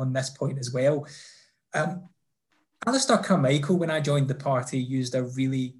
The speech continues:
good phrase when we had a conversation about where he felt I was politically, which he said, um, after we had a chat, he said, "You know, David," and Alistair had known my father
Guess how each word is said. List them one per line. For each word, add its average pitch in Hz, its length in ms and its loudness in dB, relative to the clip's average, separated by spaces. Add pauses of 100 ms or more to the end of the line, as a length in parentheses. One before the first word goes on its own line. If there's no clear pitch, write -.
(280)
good 135 120 -2
phrase 131 480 -2
when 131 120 -2
we 131 140 -2
had 127 80 -2
a 131 180 -10
conversation 123 600 -4
about 123 360 -6
where 127 240 0 (260)
he 139 100 -2
felt 131 300 -4 (140)
I 135 40 0
was 143 300 0
politically, 135 600 -6
which 135 300 -8
he 156 80 -2
said, 135 260 -2
um, 127 340 -4 (400)
after 160 200 -2
we 156 120 2
had 131 120 0
a 143 100 -6
chat, 143 160 0
he 156 40 -6
said, 151 200 -4
"You 196 80 2
know, 220 100 4
David," 180 320 0 (460)
and 180 100 4
Alistair 233 340 4
had 139 100 2
known 143 160 6
my 131 220 2
father 123 280 2